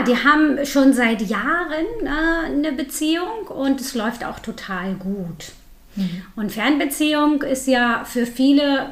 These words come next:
Speaker 1: so ein rotes Tuch oder sie denken, es ist ganz schwer. Aber was kann denn positiv sein an einer Fernbeziehung?
Speaker 2: Oh, ich finde eigentlich recht viel. Also, ähm, ich finde,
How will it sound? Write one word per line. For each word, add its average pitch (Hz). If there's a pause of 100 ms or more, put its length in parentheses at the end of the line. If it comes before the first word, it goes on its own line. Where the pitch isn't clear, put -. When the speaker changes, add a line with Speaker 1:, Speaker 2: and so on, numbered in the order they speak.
(120)
Speaker 1:
so -
ein 311
rotes 254
Tuch 294
oder 226
sie 208
denken, 220
es 226
ist 233
ganz 196
schwer. 233
Aber 240
was 285
kann 330
denn 320
positiv 302
sein 175
an 147
einer 170
Fernbeziehung? 170 (960)
Speaker 2:
Oh, 233
ich 226
finde 285
eigentlich 269
recht 247
viel. 233
Also, 202 (400)
ähm, 202
ich -
finde, 214